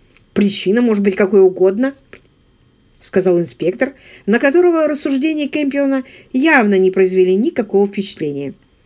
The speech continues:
«Если он всё это разыграл, это могло быть частью его спектакля».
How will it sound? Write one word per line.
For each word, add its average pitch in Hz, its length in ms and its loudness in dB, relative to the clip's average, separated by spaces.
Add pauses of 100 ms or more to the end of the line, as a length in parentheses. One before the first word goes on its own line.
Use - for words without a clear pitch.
(360)
«Если 294 260 2
он 208 120 4
всё 202 140 2
это 196 160 2
разыграл, 190 600 0 (200)
это 185 140 -4
могло 165 260 -2
быть 180 180 -2
частью 170 420 -2
его 196 160 2
спектакля». 254 640 -2